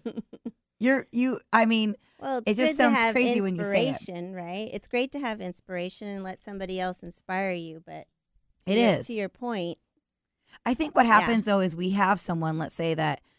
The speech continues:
Speaker 2: we admire,
Speaker 1: Mm-hmm.
Speaker 2: right? And we see them achieving or having something that we wanna have and achieve.
Speaker 1: Yep.
Speaker 2: Okay? So then you're like, "Okay, well, they're doing it. They're being successful at it. So I'm just gonna do what they do.
Speaker 1: Mm-hmm.
Speaker 2: I'm gonna,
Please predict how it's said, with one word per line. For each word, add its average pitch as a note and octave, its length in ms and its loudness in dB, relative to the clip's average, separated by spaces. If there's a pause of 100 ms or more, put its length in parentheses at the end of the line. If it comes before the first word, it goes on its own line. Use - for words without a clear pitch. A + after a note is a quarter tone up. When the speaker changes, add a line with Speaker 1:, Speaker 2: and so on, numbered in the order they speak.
(180)
Speaker 2:
we F3 140 2
admire, D3 580 -2
Speaker 1:
Mm-hmm. C4+ 280 -10
Speaker 2:
right? - 340 -2
And F3 320 -4
we F#3 480 0 (320)
see A3+ 220 -2
them G#3+ 160 2
achieving F#3+ 720 -2
or D#3+ 180 -4
having F#3 480 2
something F3 440 -4
that D3 180 -2
we F3+ 160 -2
wanna E3 280 -4
have D3+ 280 -4
and C3+ 100 -6
achieve. - 360 -12 (160)
Speaker 1:
Yep. G3+ 220 -20 (220)
Speaker 2:
Okay? D#3 320 -2 (460)
So - 160 -4
then A3 720 4
you're F#3 240 -4
like, E3+ 220 -2
"Okay, G#3+ 260 -2
well, F#3+ 140 -2
they're G#3 220 0
doing G3+ 340 0
it. G3 180 -2
They're G3+ 140 0
being A3+ 180 -2
successful F3+ 480 -4
at F3+ 140 2
it. - 120 -4
So E3+ 380 -2 (420)
I'm G3 180 2
just A#3+ 200 -2
gonna G#3 180 2
do F#3 180 0
what G#3+ 140 0
they F#3 140 -2
do. D#4 360 -2 (100)
Speaker 1:
Mm-hmm. A3 200 -6
Speaker 2:
I'm F3+ 80 2
gonna, F#3 220 0